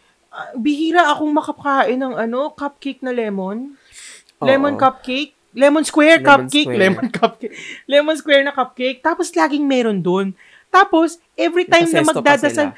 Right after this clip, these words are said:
Speaker 1: every time na magkatapos magdasal, tin, bibigyan ka ng sesto, tsaka lemon square.
Speaker 2: Hmm.
Speaker 1: Sabi ko, "Ay, eh, may dasal pa ulit after." Tapos meron na naman.
Speaker 2: Diba?
Speaker 1: Tin, ay. Ewan ko, siguro, dala ng gutom.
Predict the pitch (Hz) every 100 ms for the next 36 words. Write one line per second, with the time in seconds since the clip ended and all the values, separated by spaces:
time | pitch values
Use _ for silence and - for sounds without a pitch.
0 | _ - 302 339 359 320 311 294 285 277
1 | 285 285 269 254 214 226 214 214 214 202
2 | 220 190 220 220 202 190 190 170 - _
3 | 226 233 240 202 190 190 196 185 175 170
4 | 170 285 285 277 - - 139 254 262 269
5 | - - 640 932 1047 1047 277 247 233 226
6 | 226 202 202 202 202 196 185 190 202 202
7 | - 440 622 403 330 320 320 311 311 359
8 | 605 - 831 539 392 196 151 123 208 254
9 | 247 185 214 226 185 165 - 185 _ _
10 | - 302 294 262 240 277 285 269 254 240
11 | _ _ - 220 226 226 220 185 208 208
12 | 190 190 190